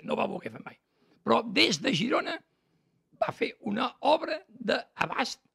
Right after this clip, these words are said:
català. I el volum dos de la història social econòmica d'Espanya i Amèrica, de volum espanyol,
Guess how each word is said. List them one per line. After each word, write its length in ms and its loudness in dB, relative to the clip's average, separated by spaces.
català. 460 4
I 80 2
el 160 2
volum 320 2
dos 320 2
de 120 -2
la 80 -10
història 360 0
social 440 -2
econòmica 560 -8
d'Espanya 420 -8
i 100 -6
Amèrica, 440 -4
de 200 4
volum 320 2
espanyol, 540 -6